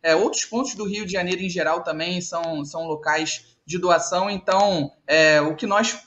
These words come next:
pudermos fazer, né, a gente tá ajudando. Lá no nosso canal também, no canal do Pedrosa, a gente tá colocando,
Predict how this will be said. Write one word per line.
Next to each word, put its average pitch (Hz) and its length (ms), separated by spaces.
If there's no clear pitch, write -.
pudermos 208 520
fazer, 190 640
né, 175 200
a 170 80
gente 175 260
tá 175 80
ajudando. 165 580
Lá 170 160
no 196 120
nosso 185 260
canal 175 300
também, 170 260
no 170 80
canal 160 260
do 165 80
Pedrosa, 156 480
a 151 40
gente 151 260
tá 151 80
colocando, 151 680